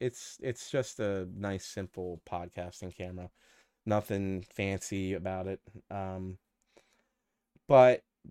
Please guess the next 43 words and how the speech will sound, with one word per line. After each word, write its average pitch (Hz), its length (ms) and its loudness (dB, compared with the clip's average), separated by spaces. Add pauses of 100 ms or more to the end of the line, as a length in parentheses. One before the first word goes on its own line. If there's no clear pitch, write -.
down 117 320 4
the 117 80 2
road, 117 640 4 (120)
uh, 107 600 2 (560)
I 101 420 -4
do 101 220 -4
wanna 98 160 -2
buy 95 180 -4
a 95 60 -4
cinema 95 400 -10
camera. 98 420 -10
I've 101 240 -4
been 98 220 -6
looking 98 340 -4
at 101 180 -6
cinema 98 340 -6
cameras 98 420 -8
for 98 360 -6
the 95 100 -8
past 98 720 -10 (760)
two - 200 -4
months, 110 400 -2
three 117 160 -4
months. 107 460 -6 (800)
Um, 95 380 -4
I 101 560 -6 (640)
jumped 117 300 2
the 113 80 -4
gun 110 420 2
on 101 240 -6
buying 104 320 0
a 95 80 -6
Canon 104 440 -4
X 101 240 -6
A 95 120 -4
sixty, 98 460 -8
which - 420 -10
I'm 98 140 -8
currently 147 360 -2
using 107 340 -2
right 90 220 -6
now. 95 240 -8
It, 92 220 -6